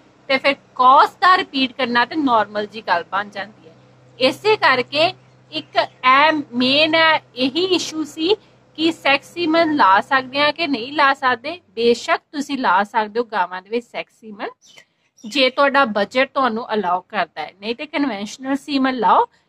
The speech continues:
conventional semen ਦੇ rate ਵੀ ਅੱਜ ਕੱਲ੍ਹ ਚੰਗੇ ਨੇ, ਵੱਛੀਆਂ ਆ ਜਾਂਦੀਆਂ ਨੇ। ਸਾਡੇ ਕੋਲ ਵੀ conventional semen ਦੀਆਂ ਵੱਛੀਆਂ ਆਈਆਂ ਨੇ, ਇੰਨਾ ਕੋਈ risk ਵਾਲੀ ਗੱਲ ਨਹੀਂ। ਪਰ ਹੀਫਸ ਦੇ ਉੱਤੇ sex semen ਲਾ ਜ਼ਰੂਰ ਇੱਕ ਵਾਰੀ try ਕਰਿਓ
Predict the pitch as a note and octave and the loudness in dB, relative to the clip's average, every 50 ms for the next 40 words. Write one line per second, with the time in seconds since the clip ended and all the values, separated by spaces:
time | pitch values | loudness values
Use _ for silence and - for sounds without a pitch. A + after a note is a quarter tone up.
0 | _ _ - D#4 D#4 D#4 D#4 D#4 D#4+ - - G4 G#4+ A4 G#4 - - F4+ D#4+ D4+ | _ _ -4 -2 -2 0 0 0 0 -2 -4 -6 -4 -4 -4 -4 -4 -2 0 0
1 | D#4 D#4+ D4+ C#4 E4+ F4 - C#4 B3+ C4 B3 C#4 D4+ E4+ D4 C#4+ C4 - _ - | 0 0 0 -2 -4 -2 -2 0 -2 -2 -2 -2 0 2 2 0 0 -4 _ -4
2 | D4+ D4+ - - - C4 A#3 A3+ G#3+ B3+ C4 D#4 G#4 A#4 A4+ _ _ A3+ A3+ A3+ | -4 -4 -4 -6 -8 -8 -6 -4 -2 -2 0 0 0 -2 -2 _ _ -8 -8 -8
3 | - - - C#4+ D#4 D4 C#4 - - A#3+ A3+ A3 A3+ A3+ G#3+ C4 B3+ B3 A#3 B3+ | -8 -8 -4 -2 0 0 0 0 0 2 4 4 4 2 0 -2 -4 -4 -4 -4
4 | B3+ C#4 F4 F#4+ - - D#4 B3 G#3+ G3+ A3+ - E4 E4 E4+ F#4+ - F4 D4 B3+ | -4 -4 -4 -4 -2 0 0 0 0 -2 -8 -10 -10 -12 -12 -10 -10 -8 -6 -6
5 | A#3 A3 A#3 - - A3+ A3+ G#3+ - B3 A#3 G#3+ G#3 G#3 G3+ G3+ G#3+ G#3+ G#3 G3+ | -6 -6 -6 -8 -12 -14 -14 -14 -12 -12 -10 -10 -8 -10 -8 -6 -4 -4 -4 -6
6 | F#3+ - - - A#3 A#3 A3 G#3+ G3+ F3+ F3+ F3+ F#3 G#3+ D#4+ F4+ - B3 B3 A#3+ | -10 -16 -14 -8 -6 -4 -2 -4 -4 -6 -10 -12 -10 -10 -8 -8 -6 -6 -6 -6
7 | A#3 A3+ A3+ A3+ A#3+ B3+ G#3+ A3+ A3 - - - A3+ G#3+ A3 A3+ G#3+ - F3 E3+ | -4 -4 -4 -6 -6 -8 -8 -8 -8 -8 -10 -8 -6 -4 -4 -4 -4 -4 -4 -4
8 | E3+ F3+ G#3+ E4 A#4+ _ _ _ _ _ _ _ _ - D4 D4 D4+ C4+ D4 D4+ | -4 -6 -12 -12 -12 _ _ _ _ _ _ _ _ -2 -2 -2 0 0 0 0
9 | D#4 - - G4 G4 E4+ - F#4 D#4 - - C#4 E4 F#4 F#4 - - B3 A#3+ B3 | 0 0 0 -2 -2 -2 -4 -8 -10 -6 -4 -4 -4 -4 -6 -6 -4 -4 -4 -4
10 | - - - C#4+ C4 C4+ C4+ C4 B3+ A#3 A3 G#3+ G#3 G#3 G#3+ - _ G#3 G#3 - | -6 -12 -8 -6 -4 -2 -2 0 2 2 4 4 4 2 2 -2 _ -18 -10 -4
11 | - B3+ B3 C#4+ E4+ G#4+ A#4 A4 F#4 - - B3 A#3+ A#3+ A#3 - A#3 F#3+ F#3+ F#3+ | -2 -2 0 2 4 4 4 4 2 -2 -4 -2 -2 -2 0 0 0 0 0 -2
12 | - F#3+ F#3+ A3 C4+ | -4 -6 -2 0 0